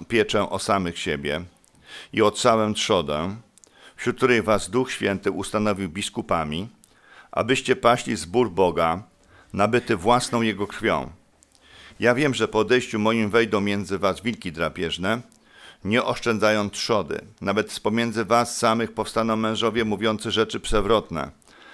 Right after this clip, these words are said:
aby uczniów pociągać za sobą. Przeto czuwajcie, pamiętając, że przez trzy lata we dnie i w nocy nie przestawałem ze łzami napominać każdego z was.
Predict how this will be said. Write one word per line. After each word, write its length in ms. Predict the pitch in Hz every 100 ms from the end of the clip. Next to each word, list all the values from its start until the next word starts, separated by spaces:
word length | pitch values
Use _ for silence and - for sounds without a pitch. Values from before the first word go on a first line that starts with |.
| -
aby 280 | - 196 104
uczniów 460 | - 135 - 139 -
pociągać 600 | 101 - 95 92 92 82
za 160 | 92
sobą. 460 | - 95 76 71 - - _ _ _ _ - - -
Przeto 280 | - 139 123
czuwajcie, 640 | 123 110 123 101 - 87
pamiętając, 720 | 92 87 85 - 92 110 123
że 100 | 101
przez 220 | - 107 -
trzy 300 | - - 120
lata 320 | 104 101 90
we 140 | 92
dnie 200 | 92 104
i 100 | 95
w 100 | 98
nocy 300 | 98 104 117
nie 120 | 110
przestawałem 760 | - 104 - 104 95 107 113 110
ze 160 | 110 107
łzami 440 | 85 107 107 113
napominać 580 | 107 104 104 101 101 -
każdego 460 | 95 87 98 90
z 60 | 80
was. 360 | 76 60 -